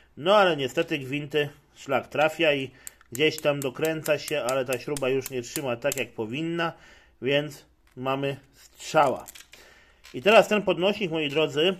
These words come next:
ja go to widzę, ja sobie nawet tutaj poziomicę już położyłem. On jest tak,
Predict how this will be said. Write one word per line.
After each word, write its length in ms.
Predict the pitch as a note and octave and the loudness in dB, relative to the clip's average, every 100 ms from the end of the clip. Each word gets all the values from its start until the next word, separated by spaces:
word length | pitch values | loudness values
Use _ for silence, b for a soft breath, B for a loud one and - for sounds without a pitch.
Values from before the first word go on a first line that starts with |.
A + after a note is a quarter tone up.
| - - - - - b b b b b _ _ _ _ | -8 -20 -20 -20 -20 b b b b b _ _ _ _
ja 160 | B2+ D3+ | -2 0
go 140 | C#3 | 0
to 140 | C3 D3 | -2 -2
widzę, 280 | D#3 C#3 C#3 | -4 0 2
ja 120 | C#3 | 2
sobie 180 | D3 C3+ | 0 -2
nawet 200 | C3+ B2 | -2 -2
tutaj 180 | C3 | -4
poziomicę 440 | B2 C3 C3 F3+ B2+ | -4 -6 -6 -4 -2
już 120 | A2+ | -2
położyłem. 680 | - A2 G#2 G2+ G#2+ D3 F3 b b b b b b b - | -4 -6 -6 -6 -6 -6 -8 b b b b b b b -6
On 140 | C3+ | -2
jest 200 | A2+ - | -2 2
tak, 260 | D#3 G3 | 2 2